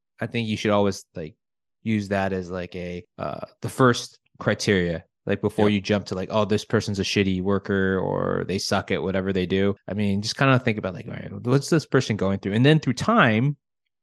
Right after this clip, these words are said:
Speaker 1: you know, make your judgment. Don't make your judgment right off the bat. <laughs> If they, if they're still a sh-
Speaker 2: Yeah.
Speaker 1: shit person, you know, many months out,
Speaker 2: Yeah.
Speaker 1: maybe. But, you know,
Speaker 2: You
Speaker 1: don't
Speaker 2: never
Speaker 1: go
Speaker 2: know.
Speaker 1: through
Speaker 2: The saying's
Speaker 1: different
Speaker 2: like, you never
Speaker 1: periods.
Speaker 2: know, uh, what somebody's struggling with or ba-, uh, battling. I probably have that, that wrong, but, like,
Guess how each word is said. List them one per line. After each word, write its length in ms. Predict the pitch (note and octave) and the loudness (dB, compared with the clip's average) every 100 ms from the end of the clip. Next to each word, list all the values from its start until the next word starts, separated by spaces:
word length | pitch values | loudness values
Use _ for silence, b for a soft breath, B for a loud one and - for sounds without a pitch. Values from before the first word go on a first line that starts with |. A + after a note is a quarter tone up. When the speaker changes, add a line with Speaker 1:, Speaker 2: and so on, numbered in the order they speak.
| _ - | _ -2
Speaker 1:
you 100 | B2 | 0
know, 80 | |
make 220 | A#2 A#2 - | 2 0 -2
your 60 | |
judgment. 420 | F#2+ G2+ F2+ E2+ E2 | -4 -4 -6 -12 -2
Don't 140 | C3 | 2
make 140 | C#3+ B2+ | 4 2
your 80 | |
judgment 340 | A2+ A2+ G#2+ F#2 | 0 0 -2 -2
right 140 | G#2 | 0
off 180 | F#2+ - | 0 -4
the 80 | E2+ | -12
bat. 300 | - - - | -8 -10 -10
<laughs> 60 | - | -2
If 160 | - | 0
they, 80 | E3 | 0
if 80 | - | 2
they're 100 | C3+ | 0
still 280 | - C3 A#2+ | 2 2 2
a 60 | |
sh- 120 | A2 F#2+ | 0 -2
Speaker 2:
Yeah. 140 | G2+ | 0
Speaker 1:
shit 160 | G#2+ _ | -2 _
person, 500 | B2 A2+ A#2 A2+ G#2 _ _ | 0 2 -2 -2 -8 _ _
you 80 | G#2+ | -8
know, 60 | |
many 240 | G#2+ A2 G#2+ | -4 -2 0
months 280 | G#2+ G#2 G2+ | 0 0 2
out, 380 | G#2 G#2+ - _ _ _ _ _ _ _ - | 4 4 0 _ _ _ _ _ _ _ -4
Speaker 2:
Yeah. 220 | G2 E2+ | -2 -2
Speaker 1:
maybe. 120 | D#2+ - _ _ _ _ | -4 -18 _ _ _ _
But, 240 | G#2+ F#2+ _ | -8 -8 _
you 120 | G#2+ | -14
know, 140 | F2 F#2 | -14 -10
Speaker 2:
You 160 | G2+ C3+ | 2 6
Speaker 1:
don't 160 | D#3 | 6
Speaker 2:
never 80 | D3+ | 8
Speaker 1:
go 80 | C3 | 6
Speaker 2:
know. 120 | C3+ | 6
Speaker 1:
through 280 | B2+ A#2+ G#2 | 6 2 0
Speaker 2:
The 100 | A2 | -4
saying's 360 | A#2 C3+ B2+ A2+ | -2 2 2 2
Speaker 1:
different 180 | A2 E2+ | -2 -2
Speaker 2:
like, 60 | |
you 60 | G#2 | 0
never 220 | A2 G#2+ | 0 0
Speaker 1:
periods. 60 | F#2 | -2
Speaker 2:
know, 240 | G2 F#2 | -2 0
uh, 320 | F2 D#2+ D2+ C#2+ _ _ _ _ | -2 -4 -6 -10 _ _ _ _
what 180 | G2+ F#2 | -2 0
somebody's 420 | - G2 G2 F#2 - _ | 0 0 0 -2 -6 _
struggling 420 | - - A2 A#2+ A2+ | -4 0 4 4 4
with 160 | A#2 | 2
or 60 | F#2+ | 0
ba-, 200 | F2 A2 - | -4 -8 -2
uh, 180 | A2 F2 | -2 0
battling. 460 | F#2+ G2+ A2 A#2 | 0 2 4 4
I 60 | G2+ | 2
probably 260 | A2 G2+ G#2 | 0 0 0
have 120 | F2 | -2
that, 160 | E2 E2 | -6 -6
that 140 | E2 | -6
wrong, 300 | F2 E2+ F#2+ | -4 -6 -6
but, 120 | F#2 | -6
like, 180 | E2+ D#2+ | -4 -6